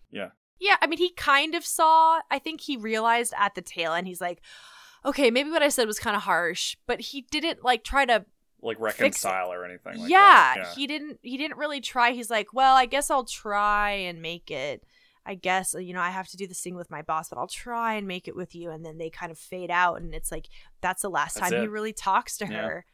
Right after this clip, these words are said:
Speaker 2: And it's like, you picked your show over this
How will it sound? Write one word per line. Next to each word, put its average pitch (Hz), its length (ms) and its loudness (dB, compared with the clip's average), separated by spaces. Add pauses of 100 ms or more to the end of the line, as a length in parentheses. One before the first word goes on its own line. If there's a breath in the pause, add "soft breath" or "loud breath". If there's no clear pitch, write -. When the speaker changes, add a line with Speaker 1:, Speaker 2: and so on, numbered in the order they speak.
(260)
Speaker 2:
And 202 160 -2
it's 185 160 -6
like, 196 160 -8
you 240 120 -4
picked - 540 -4
your 220 180 -6
show 190 800 2
over 196 380 -4
this 190 360 -10